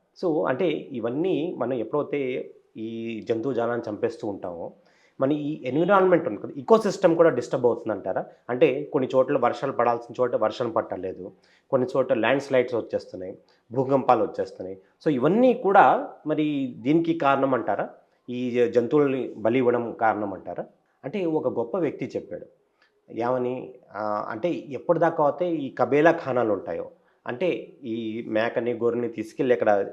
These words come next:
చంపుతూ ఉంటారు, చంపే ఆ ప్లేస్ని కబేలా ఖానా అంటారు. ఈ కబేలా ఖానా ఉన్నంతసేపు ఈ భూమిపైన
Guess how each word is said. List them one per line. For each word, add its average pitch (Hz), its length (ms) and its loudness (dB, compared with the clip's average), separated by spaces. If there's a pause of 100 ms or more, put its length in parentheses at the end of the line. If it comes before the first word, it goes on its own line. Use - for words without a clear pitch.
(200)
చంపుతూ 120 260 0
ఉంటారు, 104 320 -6
చంపే 117 220 2
ఆ 120 140 6
ప్లేస్ని 135 480 -2 (160)
కబేలా 113 280 -2
ఖానా 92 240 -12
అంటారు. 85 220 -18 (400)
ఈ 117 140 -14
కబేలా 165 340 8
ఖానా 143 280 0
ఉన్నంతసేపు 135 1000 -4
ఈ 123 100 -6
భూమిపైన 135 640 -4